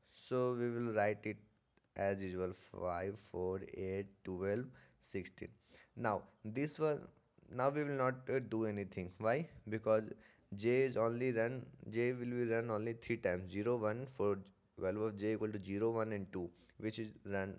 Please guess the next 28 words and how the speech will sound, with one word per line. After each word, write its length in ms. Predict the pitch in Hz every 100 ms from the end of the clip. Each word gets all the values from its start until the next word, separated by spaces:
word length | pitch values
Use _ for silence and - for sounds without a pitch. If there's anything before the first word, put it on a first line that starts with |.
| -
already. 460 | 90 87 87 87 - - - -
So 160 | -
now 420 | 123 127 139 156 156
this 180 | 131 135
was 180 | 139 131
already 360 | 131 139 143
fixed 380 | 143 160 165 - _ _
and 140 | - 107
this 240 | 113 120
is 140 | 120 113
already 340 | 107 104 98
fixed. 340 | - - - - -
This 240 | 113 131
is 120 | 131
the 100 | 127
two 260 | 123 131 131
elements 440 | 120 120 143 165 -
which 180 | 104 110
we 100 | 113
have 180 | 120 -
calculated. 560 | 107 98 101 90 104 - - - -
Now 260 | - 120 139
we 160 | 143 127
will 160 | 127
move 300 | 113 120 131 131
to 180 | 127 131 131
pass 320 | 110 107 - - -
two. 220 | 101